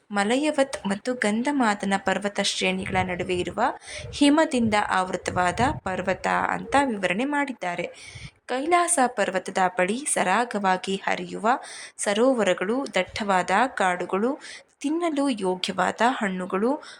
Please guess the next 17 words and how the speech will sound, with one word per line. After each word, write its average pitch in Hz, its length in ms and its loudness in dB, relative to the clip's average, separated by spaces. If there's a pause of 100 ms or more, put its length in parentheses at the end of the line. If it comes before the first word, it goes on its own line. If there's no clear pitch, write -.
ಅಮೂಲ್ಯ 262 520 2
ರತ್ನಗಳು, 190 640 -2
ಗಿಡಮೂಲಿಕೆಗಳು 190 1160 -2 (380)
ಮತ್ತು 202 260 -4
ನದಿಗಳು 202 540 0
ಇವೆ 202 280 0
ಎಂದು 190 320 -4
ಮಹಾಭಾರತದಲ್ಲಿ 196 1000 -2
ಹೇಳಲಾಗಿದೆ. 190 720 -2 (420)
ಯಾವ 214 240 2 (280)
ವ್ಯಕ್ತಿ 202 500 -4
ಪಾಪಗಳಿಂದ 190 680 -4
ಮುಕ್ತನಾಗಿರ್ತಾನೋ 185 1200 -4 (340)
ಅವನು 269 360 0
ಮಾತ್ರ 185 420 0 (120)
ಕೈಲಾಸ 254 540 2 (180)
ಪರ್ವತವನ್ನ 202 580 -6